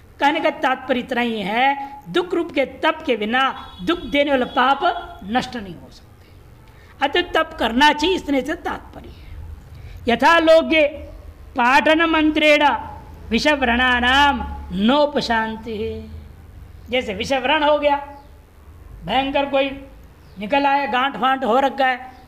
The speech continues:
दर्द हो रहा है, खून पीप पे निकल रहा है, तो क्या करना पड़ेगा? जाके चीर लगवाओगे नहीं। बिना चीर लगाए और दर्द सहन के बिना जो वर्तमान दर्द दूर होने वाला नहीं है।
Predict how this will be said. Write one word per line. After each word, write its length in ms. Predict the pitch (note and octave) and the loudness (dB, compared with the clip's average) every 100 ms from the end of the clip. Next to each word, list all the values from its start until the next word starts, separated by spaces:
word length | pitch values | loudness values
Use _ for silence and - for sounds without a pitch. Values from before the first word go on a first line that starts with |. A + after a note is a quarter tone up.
| - | -4
दर्द 260 | A#3+ C4 C4 | -2 2 4
हो 140 | C4+ | 4
रहा 120 | C4+ | 4
है, 300 | C4 C4+ - - - | 2 -2 -14 -20 -8
खून 280 | A#3 C4 B3+ | -2 -2 -2
पीप 380 | B3+ B3+ C4+ C4+ | -2 -2 -2 -2
पे 220 | B3+ B3+ | 0 0
निकल 260 | B3+ C4 C4 | 2 0 0
रहा 220 | C4 C4 | 2 2
है, 320 | B3+ - - | 0 -10 -18
तो 60 | - | -2
क्या 160 | C4+ C4+ | 0 2
करना 200 | C#4 C4+ | 0 0
पड़ेगा? 360 | A#3+ G#3+ E3+ - - - - - - - - | -2 -4 -4 -8 -20 -20 -20 -20 -20 -20 -10
जाके 280 | A3 B3+ B3+ | -4 -2 -2
चीर 240 | B3+ C4 B3 | 0 -2 0
लगवाओगे 480 | B3+ C4 C4 C#4 | 0 2 2 2
नहीं। 400 | C#4+ D#4+ C#4+ E3 - - - - - - - - - - - - - - - - - - - - | 2 2 0 -4 -14 -20 -20 -20 -20 -20 -20 -20 -20 -20 -20 -20 -20 -20 -20 -20 -20 -20 -20 -18
बिना 320 | E3 A3+ C#4+ D4 | -8 -2 0 0
चीर 320 | D4 C4+ C4 | -2 -2 0
लगाए 800 | C4 B3+ B3 A3 B3+ D4+ D#4+ - - - - - - - - | 0 0 0 0 0 -2 -4 -14 -20 -20 -20 -20 -20 -18 -6
और 80 | A3 | -4
दर्द 360 | F3+ C#4 C4 | 0 0 0
सहन 380 | B3+ B3+ A#3 C4 | -2 0 0 -2
के 160 | C4 B3+ | 0 0
बिना 640 | A#3+ A#3 C4 D4 C#4 - - - | 0 0 0 0 -2 -6 -16 -4
जो 160 | C4 C#4+ | -2 2
वर्तमान 480 | B3+ B3+ B3+ C#4 B3+ | 0 0 0 2 2
दर्द 160 | A#3+ | -2
दूर 220 | G3 A3+ | -2 -4
होने 220 | G#3+ G#3 G#3 | -2 -4 -6
वाला 260 | G3 F#3+ | -8 -10
नहीं 140 | G3 F#3 | -12 -14
है। 160 | F3+ | -14